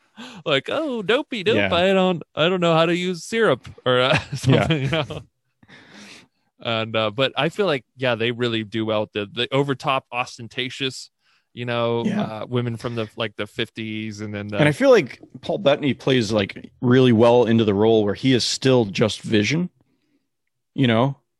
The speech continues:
Speaker 2: And, like, when even, like, what stuck out to me was when he was que-, starting to question things
Speaker 1: Mm-hmm.
Speaker 2: and he confronted Wanda for the first time about it.
Speaker 1: Yeah.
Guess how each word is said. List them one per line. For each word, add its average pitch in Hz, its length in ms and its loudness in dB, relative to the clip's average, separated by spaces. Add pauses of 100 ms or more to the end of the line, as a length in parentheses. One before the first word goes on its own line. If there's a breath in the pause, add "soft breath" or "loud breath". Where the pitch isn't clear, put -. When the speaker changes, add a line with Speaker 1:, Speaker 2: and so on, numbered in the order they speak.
(640 soft breath)
Speaker 2:
And, 110 440 2
like, 110 260 0
when 120 280 -2
even, 170 260 2
like, 117 200 0 (300)
what 123 180 0
stuck - 240 0
out 143 160 4
to - 120 -6
me 139 320 4
was 104 200 0
when 110 120 -2
he 139 120 4
was 123 160 4
que-, 120 280 2
starting 120 300 2
to 104 40 -6
question 139 400 0
things 208 420 0 (360 soft breath)
Speaker 1:
Mm-hmm. 120 220 -12 (140)
Speaker 2:
and 127 100 4
he 117 60 4
confronted 117 460 2
Wanda 110 320 2
for 139 140 0
the 143 60 0
first 156 280 -4
time 160 160 0
about 165 280 2
it. 220 140 -4 (520)
Speaker 1:
Yeah. 101 160 -12